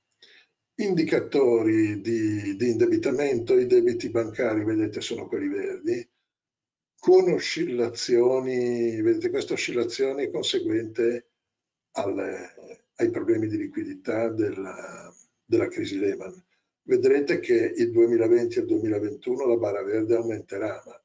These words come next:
il problema è, è, è congiunturale. Vedete, gli altri debiti aumentano,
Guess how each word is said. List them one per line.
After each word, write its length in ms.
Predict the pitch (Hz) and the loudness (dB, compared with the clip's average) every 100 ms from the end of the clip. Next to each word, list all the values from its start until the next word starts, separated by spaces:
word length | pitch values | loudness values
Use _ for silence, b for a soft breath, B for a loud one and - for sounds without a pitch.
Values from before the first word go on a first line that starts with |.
| _ | _
il 160 | 104 110 | -20 -20
problema 560 | - - 101 107 117 113 - | -16 -16 -8 -6 -4 -6 -8
è, 200 | - - _ _ _ _ _ _ _ _ _ _ _ _ | -18 -20 _ _ _ _ _ _ _ _ _ _ _ _
è, 360 | - - - _ _ _ _ _ _ _ _ _ _ _ _ _ _ _ _ _ _ _ | -14 -14 -16 _ _ _ _ _ _ _ _ _ _ _ _ _ _ _ _ _ _ _
è 120 | - | -8
congiunturale. 920 | - 113 117 - 117 - - - - _ _ _ _ - | -2 2 2 2 0 -2 -6 -16 -20 _ _ _ _ -2
Vedete, 360 | 127 147 147 | 0 2 0
gli 240 | 120 120 - | -2 -2 -2
altri 440 | - 202 170 151 113 | 0 0 0 -2 2
debiti 720 | 117 - 165 - 185 - - _ _ _ _ _ _ _ | 2 4 2 0 -6 -8 -16 _ _ _ _ _ _ _
aumentano, 880 | - 117 98 95 117 110 123 196 - | -12 -10 -10 -12 -12 -14 -12 -14 -18